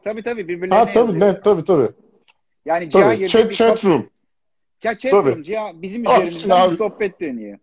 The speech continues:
Speaker 1: Afşin
Speaker 2: Ha,
Speaker 1: abi
Speaker 2: Afşin
Speaker 1: aşk
Speaker 2: abi, a-, şimdi bak ama anlamıyorum. Afşin abi aşk olsun bize mi diyor, onlara mı diyor?
Speaker 1: Onlara diyor bana,
Speaker 2: Bilmiyorum.
Speaker 1: at-, a-, atarlanıyor
Speaker 2: Sana mı
Speaker 1: dedim
Speaker 2: diyor?
Speaker 1: ya. Evet.
Speaker 2: Ha, evet, evet.
Speaker 1: Bu arada
Speaker 2: Tamam, okey.
Speaker 1: Ergün aşağıdan bir
Speaker 2: Hı.
Speaker 1: istek de sürekli Doğu da yazdı filan.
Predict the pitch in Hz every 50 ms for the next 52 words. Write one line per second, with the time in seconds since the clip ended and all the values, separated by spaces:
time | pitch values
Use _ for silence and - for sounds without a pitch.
0 | _ _ _ _ _ _ _ _ _ _ _ _ _ - 143 135 - 113 113 123
1 | 131 - - 185 - - 143 143 147 147 147 160 160 - - _ _ _ _ -
2 | 196 226 269 269 254 247 - 175 214 226 247 180 165 185 202 233 262 262 233 175
3 | 143 127 131 147 175 170 - - 226 226 233 220 - 170 185 202 196 - - 220
4 | 233 220 - 269 196 165 147 160 156 214 247 254 254 247 214 247 269 285 285 466
5 | 466 - _ _ _ _ 180 208 220 220 247 247 240 240 220 196 160 135 156 143
6 | 127 117 101 110 107 117 160 175 196 208 196 170 - 151 - 170 143 131 110 104
7 | - - - _ 147 156 156 - 147 151 151 - 165 165 165 170 175 180 214 233
8 | 214 196 170 139 135 - 214 151 123 110 98 - _ _ _ _ _ 127 135 135
9 | 123 104 - _ _ _ 139 139 139 127 113 98 95 - 139 123 113 98 - -
10 | 104 95 - - - - 156 185 208 208 208 202 180 175 180 185 - 233 220 196
11 | 170 165 165 165 - - 208 196 196 190 220 226 220 202 _ _ _ 143 - 214
12 | 180 170 - - _ 226 220 - _ - 175 160 - 208 190 180 175 - 147 135
13 | 156 165 180 170 175 160 156 143 135 131 123 127 156 190 185 _ 165 151 165 190
14 | 208